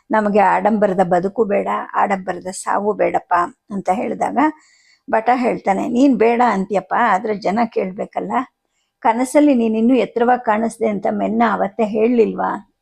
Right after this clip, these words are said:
ಅಂತ ಹೇಳಿದಾಗ ಮೆನಪ್ಟ ಕಪಟದ ಗೋರಿಕೆ ಸದ್ದನ್ನ ಮಾಡ್ತಾನೆ, "ನಂಗ್ ನಿದ್ದೆ ಬರ್ತಿದೆ" ಅಂತಾನೆ. ಭಟ ನಗ್ತಾನೆ, "ಇಲ್ಲ, ಅದು ನನ್ನ ಗೋರಿಕೆ, ನಿನ್ನದಷ್ಟು ಜೋರಾಗಿರೋದಿಲ್ಲ,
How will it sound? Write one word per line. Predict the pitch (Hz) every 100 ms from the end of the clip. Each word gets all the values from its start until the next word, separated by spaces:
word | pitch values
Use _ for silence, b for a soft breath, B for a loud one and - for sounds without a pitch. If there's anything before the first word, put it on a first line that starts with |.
| -
ಅಂತ | 202 196
ಹೇಳಿದಾಗ | 196 214 220 208 226 277 - b b b b
ಮೆನಪ್ಟ | 254 269 254 - 214 220
ಕಪಟದ | - 202 233 247 240
ಗೋರಿಕೆ | 202 208 208 -
ಸದ್ದನ್ನ | - 190 175 214 208
ಮಾಡ್ತಾನೆ, | 190 202 - 196 196 202
"ನಂಗ್ | 202 208
ನಿದ್ದೆ | 190 254
ಬರ್ತಿದೆ" | 214 196 208 180 175 - 208 - -
ಅಂತಾನೆ. | 226 180 - - - _ _ _ _ -
ಭಟ | 233 233 262
ನಗ್ತಾನೆ, | 202 208 233 208 202 - -
"ಇಲ್ಲ, | 226 196 196 - -
ಅದು | 196 277
ನನ್ನ | 302 262 208 220 240
ಗೋರಿಕೆ, | 226 185 160 202 -
ನಿನ್ನದಷ್ಟು | 233 254 254 208 208 -
ಜೋರಾಗಿರೋದಿಲ್ಲ, | 190 202 208 196 185 185 185